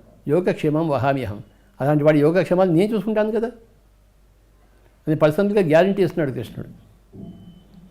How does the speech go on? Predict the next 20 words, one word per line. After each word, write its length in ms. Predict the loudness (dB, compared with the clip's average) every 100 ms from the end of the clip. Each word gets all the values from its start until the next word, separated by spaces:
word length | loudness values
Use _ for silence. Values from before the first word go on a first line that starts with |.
| _ _ 2
నువ్వు 280 | 2 4 6
చేయవలసింది 380 | 6 4 2
నువ్వు 120 | 2 2
చేస్తే 540 | 0 0 -2 -2 -2
నేను 200 | -2 -2
చేయవలసింది 460 | 2 0 0 -2 -2
నేను 120 | -2
చేస్తాను. 540 | -4 -6 -6 -6 -10 -14 -20 _ _ _ -20 -20 _ _ _ _ _ _ _ _ _ _ _ _ _ _ -8
భగవద్గీతలో 480 | -2 2 2 0 -2
ప్ర-, 220 | 2 0
పద 300 | 2 0 2
ప్రారంభంలో 400 | 2 2 2 2
మాం 260 | 2 2 2
అని 80 | 0
వస్తుంది, 380 | -2 -4 -2
రెండో 220 | 0 0 2
పదంలో 300 | 2 0 0
అహం 220 | 0 -2
అని 100 | -4
వస్తుంది. 300 | -8 -14